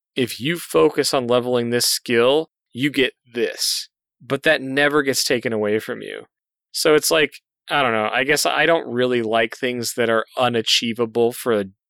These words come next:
vast majority of the player population, because the truth is, like, I probably won't get a mastery skill during this wipe. So I don't know.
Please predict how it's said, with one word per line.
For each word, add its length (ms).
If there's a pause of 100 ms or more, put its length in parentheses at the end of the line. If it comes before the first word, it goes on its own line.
(120)
vast 420
majority 560
of 100
the 80
player 320
population, 800 (280)
because 200
the 80
truth 340
is, 200
like, 260 (120)
I 180
probably 520
won't 340
get 140
a 80
mastery 640
skill 720 (260)
during 340
this 240
wipe. 280 (420)
So 280
I 140
don't 140
know. 240